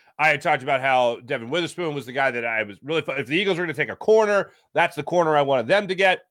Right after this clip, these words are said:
No chance. He went fifth in the draft, which is bonkers. Uh, Paris Johnson out of Ohio State, he ended up going to the Cardinals, uh, later in that draft with the very next pick.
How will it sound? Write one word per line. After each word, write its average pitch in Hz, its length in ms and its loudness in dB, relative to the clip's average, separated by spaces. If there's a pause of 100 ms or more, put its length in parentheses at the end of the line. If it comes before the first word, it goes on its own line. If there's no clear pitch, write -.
(380)
No 185 460 0
chance. 151 720 -2 (180)
He 165 80 -4
went 196 220 -2
fifth - 560 -2 (360)
in 160 120 -4
the 143 80 -6
draft, 135 380 0
which 139 180 -10
is 110 100 -10
bonkers. 127 640 -2 (360)
Uh, 143 360 4
Paris 220 360 2
Johnson 202 540 -2
out 147 200 -2
of 139 100 -4
Ohio 160 300 -2
State, 160 320 -4
he 196 180 -4
ended 175 180 -4
up 147 100 -8
going 151 280 -4
to - 100 -20
the 117 80 -14
Cardinals, 117 580 -6 (880)
uh, 123 220 4
later 135 280 2
in 123 60 -4
that 120 140 -2
draft 127 200 -4
with 127 60 -16
the 113 60 -18
very 139 240 -2
next 123 220 -6
pick. 135 280 -6